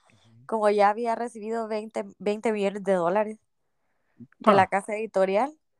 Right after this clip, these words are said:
Speaker 2: este,
Speaker 1: Ujú.
Speaker 2: como que ya no se puede retractar, ¿verdad? A menos que lo
Speaker 1: <laughs>
Speaker 2: regrese. Pero como deben la
Speaker 1: Mm.
Speaker 2: cachita, ¿verdad?
Speaker 1: Pero lo
Speaker 2: <laughs> Entonces
Speaker 1: que van a hacer, mire, lo que podría
Speaker 2: <laughs>
Speaker 1: hacer él en todo caso es contratar a un buen editor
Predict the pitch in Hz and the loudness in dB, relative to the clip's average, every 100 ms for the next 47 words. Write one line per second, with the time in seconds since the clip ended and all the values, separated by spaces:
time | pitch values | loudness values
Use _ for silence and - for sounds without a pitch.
0 | _ _ _ _ _ 131 101 110 98 110 | _ _ _ _ _ 0 0 0 0 -2
1 | 190 190 185 180 190 202 - - 196 240 | -4 -4 -2 0 0 -4 -4 -2 0 2
2 | 196 185 190 180 175 - 285 285 254 220 | 4 2 0 0 -2 2 2 4 2 2
3 | 233 214 214 254 240 220 220 208 - - | 2 2 2 4 4 4 2 2 0 -4
4 | - - - _ - 247 240 233 233 220 | -18 -16 -18 _ 4 4 4 0 0 0
5 | 240 262 254 370 392 349 349 - 294 220 | -2 -2 -2 -2 -2 0 -2 -2 -6 -4
6 | 208 214 226 _ _ 214 208 202 202 196 | -4 -4 -8 _ _ -14 -12 -8 6 8
7 | 180 165 175 180 170 175 196 190 185 185 | 10 8 8 6 6 8 6 6 6 6
8 | 190 120 110 87 95 117 123 147 160 175 | 4 0 2 0 -2 0 2 4 2 2
9 | 170 170 151 151 147 156 165 151 127 113 | 0 0 2 2 4 2 0 0 -2 0
10 | 117 113 113 113 110 98 - 139 117 | 2 2 2 2 2 0 0 0 0